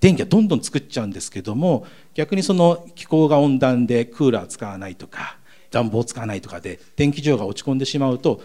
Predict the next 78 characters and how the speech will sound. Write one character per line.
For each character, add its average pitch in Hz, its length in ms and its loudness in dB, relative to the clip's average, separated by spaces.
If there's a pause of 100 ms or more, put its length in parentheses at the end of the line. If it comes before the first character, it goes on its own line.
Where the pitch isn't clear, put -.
(160)
作 - 200 -6
っ 208 40 -4
て 165 200 2
も 104 240 -2 (540)
使 - 140 -4
っ 214 60 4
て 208 80 -16
く 226 80 0
れ 202 60 2
な 196 100 2
い 165 60 0
の 117 80 -2
で、 101 100 -12
電 196 220 -2
気 - 100 -10
を - 40 -10
捨 - 80 -10
て 214 80 4
る 208 60 2
こ 208 120 -2
と 165 120 -2
に 92 60 -4
な - 100 -16
っ - 80 -20
ち - 100 -14
ゃ - 40 -16
う。 - 120 -20 (420)
そ - 160 4
う 196 40 2
す 214 80 0
る 202 60 -4
と 208 80 4
今、 180 280 6
あ 120 60 4
の、 117 100 4
ま 120 100 2
さ 110 120 2
に、 - 220 -8
え 98 420 -10
ー、 - 20 -10
輪 101 140 -8
島 110 160 -8
さ 104 120 -12
ん 107 80 -10
が 98 60 -12
お 104 40 -10
っ - 20 -10
し - 200 -8
ゃ 104 60 -6
っ - 20 -20
た、 107 360 -4 (260)
え 117 100 -6
ー、 - 40 -4
送 226 280 2
電 220 200 2
線 208 180 2
の 196 80 4
方 190 200 6
で 123 220 2
も 127 120 -4
う - 20 -10
電 185 180 0
気 - 80 -12
作 - 220 -8
ん 240 80 0
な 185 80 -2
い 87 80 -6
で 127 80 -10
い 156 40 -8
い 156 40 -6
よ 110 100 -4
と - 100 -18
い 85 60 -14
う - 100 -18
出 - 180 -6
力 240 180 0
抑 220 220 2
制 - 300 -8